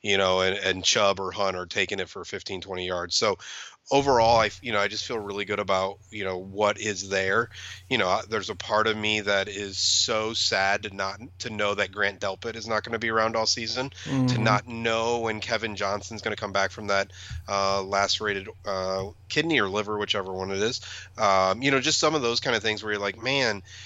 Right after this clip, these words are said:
Speaker 1: you know, the defense is struggling against the pass, but is, is shutting down the run," right? Two straight weeks against good running teams, they've shut down the run. And so,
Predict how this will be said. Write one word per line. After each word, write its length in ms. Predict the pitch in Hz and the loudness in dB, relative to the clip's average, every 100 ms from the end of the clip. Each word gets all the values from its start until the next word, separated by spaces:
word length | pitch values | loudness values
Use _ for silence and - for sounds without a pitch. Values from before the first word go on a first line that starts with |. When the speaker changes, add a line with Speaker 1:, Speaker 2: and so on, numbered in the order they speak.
| - | -14
Speaker 1:
you 80 | - | -2
know, 120 | 120 | 0
the 100 | 110 | 0
defense 720 | 107 123 147 160 131 107 - - | -2 -6 -2 0 2 0 -4 -4
is 200 | 117 107 | -6 -2
struggling 680 | - - 113 139 147 117 104 | -2 -2 -4 -2 -2 -2 -2
against 280 | 104 101 - | -2 -4 -6
the 60 | |
pass, 380 | 104 120 127 127 | -4 0 0 0
but 180 | - 104 | -4 -4
is, 240 | 104 - - | -2 -4 -4
is 120 | 101 | -2
shutting 320 | - 117 120 | 0 2 0
down 140 | 131 | -2
the 60 | 135 | -2
run," 340 | 123 139 95 | -4 -4 -8
right? 300 | 95 98 104 | -4 -2 -2
Two 240 | 117 123 113 | -4 -8 -6
straight 320 | - 143 139 | -2 2 2
weeks 280 | 117 113 - | 2 0 0
against 420 | 107 107 - - | 0 -2 -4 -8
good 240 | 104 113 | -8 -6
running 380 | 131 120 117 117 | -2 0 0 0
teams, 400 | 110 107 101 123 - - - | -2 -2 0 -2 -8 -14 -2
they've 160 | 117 113 | 0 2
shut 180 | 123 | 0
down 160 | 113 127 | 2 2
the 80 | 127 | 2
run. 280 | 110 120 117 | 4 2 2
And 120 | 92 | 0
so, 300 | - 107 | 0 0